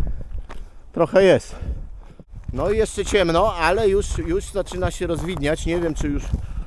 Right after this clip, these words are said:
czy uda wam się coś zobaczyć, ale tam już widać takie wysepki.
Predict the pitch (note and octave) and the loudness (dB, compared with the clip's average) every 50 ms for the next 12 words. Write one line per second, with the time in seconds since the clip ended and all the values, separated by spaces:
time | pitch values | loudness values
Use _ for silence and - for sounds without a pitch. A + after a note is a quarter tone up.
0 | - - - - - - - - D3 D3 D#3 F3 F3 E3+ D3+ D#3+ D#3 - D3 C3+ | -8 -8 -6 -6 -6 -6 -4 -4 -4 -4 -2 0 2 2 2 2 0 0 -2 -2
1 | - E3 D#3+ C#3+ D3+ E3 D3 D3 B2 - - - F3+ - - - - - - - | -2 -2 0 2 2 4 4 4 4 4 4 2 2 4 4 4 2 2 2 -2
2 | - - - - - - - - - - - - - - - C3+ D#3 E3+ F3 - | -6 -8 -6 -6 -4 -4 -6 -8 -6 -6 -6 -6 -4 -2 0 4 4 4 4 4
3 | F3 F#3 F#3+ F3+ D3 E3 G3 F#3 F3 D#3 - - - C3 - D3 B2+ - - - | 4 4 4 2 2 0 2 4 4 4 4 4 0 2 2 2 6 8 8 6
4 | - - - - - - - - - - B2 B2+ D3 - - D#3+ C3 - - - | 6 2 -2 -6 -6 -6 -8 -8 -6 -4 -2 -2 0 4 4 4 4 2 2 4
5 | E3+ F3 F#3 | 6 6 6